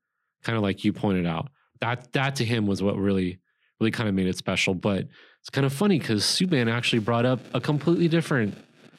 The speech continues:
save when I asked him, like, "What's your favorite one?" He brought up one from two thousand eighteen against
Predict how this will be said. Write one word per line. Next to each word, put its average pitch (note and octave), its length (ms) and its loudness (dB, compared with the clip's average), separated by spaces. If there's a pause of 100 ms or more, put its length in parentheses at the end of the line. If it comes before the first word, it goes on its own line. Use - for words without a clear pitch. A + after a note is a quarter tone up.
(240)
save A2 300 0
when G#2 100 2
I G#2+ 40 0
asked G#2 260 -2
him, G2 100 0
like, G2 220 -2
"What's F#2+ 220 0
your F2 80 -4
favorite F#2 380 0
one?" F2+ 360 -4 (560)
He C#3 240 0
brought E3 260 2
up C3 160 0
one A#2+ 180 2
from G#2 220 -2
two - 180 -2
thousand A2+ 340 0
eighteen G#2+ 460 2
against G2+ 600 0